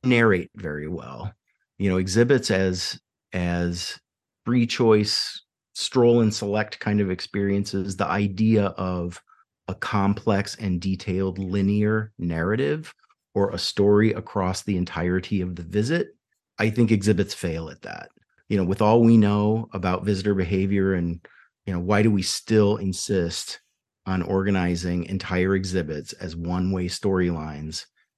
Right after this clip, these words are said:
and strict chronologies? I'm just always baffled by that. You know, if I think, um, exhibits are quite akin to shopping at ikea, more so than reading a book,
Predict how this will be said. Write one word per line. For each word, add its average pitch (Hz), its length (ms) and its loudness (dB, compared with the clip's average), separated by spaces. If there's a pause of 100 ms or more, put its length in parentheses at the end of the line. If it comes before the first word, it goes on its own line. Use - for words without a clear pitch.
(140)
and 80 160 -6
strict - 440 -6
chronologies? 76 1000 -8
I'm 85 160 -6
just 85 360 -10
always 80 580 -6 (480)
baffled - 480 -6
by - 160 -6
that. 58 400 -10
You 92 80 -8
know, 82 160 -8
if 87 220 -12
I 92 120 -4
think, 90 540 -4
um, 85 360 -4 (420)
exhibits 90 720 -2
are 85 440 -2 (320)
quite 120 380 2
akin 113 480 4
to 101 180 -2
shopping 98 460 0
at 92 80 0
ikea, 110 600 -2 (440)
more 104 260 4
so 113 420 -2 (340)
than 98 520 2
reading 107 320 4
a 92 40 0
book, 123 460 -2